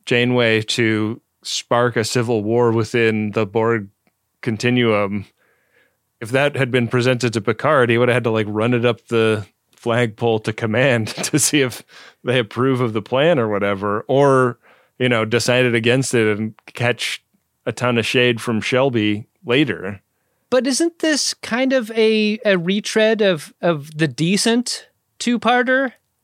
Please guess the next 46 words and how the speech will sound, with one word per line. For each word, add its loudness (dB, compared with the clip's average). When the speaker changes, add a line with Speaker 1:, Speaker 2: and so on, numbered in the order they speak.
Speaker 2:
in 0
T -2
N 0
G? -2
Like, 0
there 0
was 2
a 0
faction -2
of -4
Rogue -2
Borgs. -6
Speaker 1:
Yeah. -2
Speaker 2:
And, 0
and 2
they 2
didn't 2
do 0
shit. -4
Speaker 1:
Well, -2
yeah, 0
they -2
got, -2
I -6
mean, -4
they -4
got -6
kind -10
of -12
in -6
the -12
thrall -2
of -10
a -14
cult -8
leader. -10
Speaker 2:
Yeah. -8
Speaker 1:
So. -12
Speaker 2:
Saying -2
Axum -4
doesn't -2
have 0
that -2
kind -4
of -8
charisma. -4